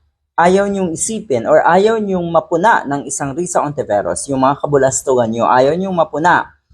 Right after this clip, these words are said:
sa dahil kuno kayo ay tinulungan. Parang gusto niyo namang sabihin, wala kang utang na loob.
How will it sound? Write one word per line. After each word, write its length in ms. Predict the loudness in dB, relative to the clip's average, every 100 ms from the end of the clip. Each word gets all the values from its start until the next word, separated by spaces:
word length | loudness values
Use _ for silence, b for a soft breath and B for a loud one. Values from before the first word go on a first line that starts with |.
| _
sa 120 | 0
dahil 320 | 2 2 2 -2
kuno 200 | -6 -4
kayo 240 | -2 0
ay 160 | -2 -4
tinulungan. 680 | -8 -8 -10 -8 -6 -6 -12 _ _ _
Parang 240 | 0 2
gusto 240 | 2 -2 0
niyo 160 | 0
namang 240 | 0 -2 -2
sabihin, 640 | -2 -2 -2 -2 -2 -6 _ _ 0
wala 240 | 2 4
kang 240 | 2 -4
utang 240 | -4 -4 -6
na 80 | -4
loob. 560 | 0 2 2 -2 -16